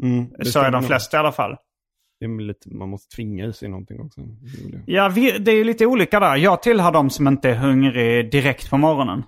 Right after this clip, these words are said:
Speaker 1: Nej.
Speaker 2: Medan vissa säger så att de vaknar vrålhungriga. Vilket jag inte riktigt kan relatera till.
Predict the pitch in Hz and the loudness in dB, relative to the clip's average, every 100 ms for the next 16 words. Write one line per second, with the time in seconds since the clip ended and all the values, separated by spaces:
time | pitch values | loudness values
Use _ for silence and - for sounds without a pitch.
0 | - 120 117 147 143 143 160 - - 120 | -8 -6 -2 0 2 2 0 -2 -4 -2
1 | 202 143 - 127 117 - _ 139 127 135 | 2 0 2 0 0 -4 _ 0 2 2
2 | 139 - - 127 123 139 156 185 143 113 | 0 -2 -4 -4 0 2 2 2 -2 -6
3 | 120 107 - - - - - _ _ _ | -6 -6 -8 -12 -20 -18 -18 _ _ _
4 | _ 143 135 139 139 135 135 - 127 127 | _ -6 -2 2 2 2 -4 -4 -2 0
5 | 131 139 110 - | 0 0 -2 -6